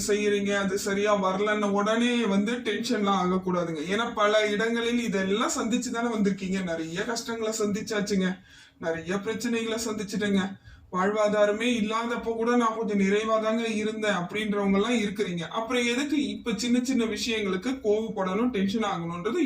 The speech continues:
யோசிச்சுக்கணும். ஏன்னா அதெல்லாம் வரதா செய்யுது. இருந்தாலும் நீங்க உங்களுக்கு அதை வந்து சாதகமான பலன்களாக வரும் பொழுது இதெல்லாம் தடுக்குங்க. கோவப்படக்கூடாது. கோவப்பட்டா உங்களுக்கு சரியான வழிவகை ஏற்படாது. அதனால இப்ப குரு பகவான் நல்ல இடத்துல இருந்து மாற்றங்கள் இருக்கு, தொழில் வளர்ச்சி இருக்கு.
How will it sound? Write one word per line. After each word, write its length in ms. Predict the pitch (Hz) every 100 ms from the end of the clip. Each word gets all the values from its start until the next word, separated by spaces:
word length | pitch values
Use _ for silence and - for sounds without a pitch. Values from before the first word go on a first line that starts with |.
| 240
யோசிச்சுக்கணும். 540 | 285 - 240 180 - _ - - - -
ஏன்னா 100 | 226
அதெல்லாம் 440 | 262 262 247 262 247
வரதா 320 | 233 233 269 -
செய்யுது. 500 | 240 233 269 233 -
இருந்தாலும் 840 | 180 202 220 233 220 202 196 233 339
நீங்க 480 | 226 269 277 277 302
உங்களுக்கு 440 | 240 214 196 202
அதை 180 | 254 208
வந்து 440 | 185 202 320 403 - - -
சாதகமான 760 | - 240 233 262 285 254 247 254
பலன்களாக 920 | 240 214 220 214 214 214 202 190 - -
வரும் 300 | 196 208 240
பொழுது 340 | 240 240 269 285
இதெல்லாம் 460 | 254 254 254 262
தடுக்குங்க. 440 | 247 226 262 240 165 180 - _ -
கோவப்படக்கூடாது. 680 | 247 302 254 214 202 160 160 - _ - - - - -
கோவப்பட்டா 540 | 220 247 262 226 214 254 403 -
உங்களுக்கு 420 | 220 220 208 214
சரியான 500 | 202 226 240 247 262
வழிவகை 600 | 240 202 226 214 214 226 208
ஏற்படாது. 400 | 208 214 185 160
அதனால 380 | 160 180 233
இப்ப 260 | 254 - 208
குரு 200 | 185 226
பகவான் 340 | 226 220 226 202
நல்ல 320 | 190 208 214
இடத்துல 460 | 196 196 208 185
இருந்து 420 | 180 196 208 254 277
மாற்றங்கள் 600 | 196 202 202 208 202 185
இருக்கு, 400 | 185 180 262 262
தொழில் 340 | 202 208 226
வளர்ச்சி 480 | 196 190 190 - 196
இருக்கு. 360 | 175 165 165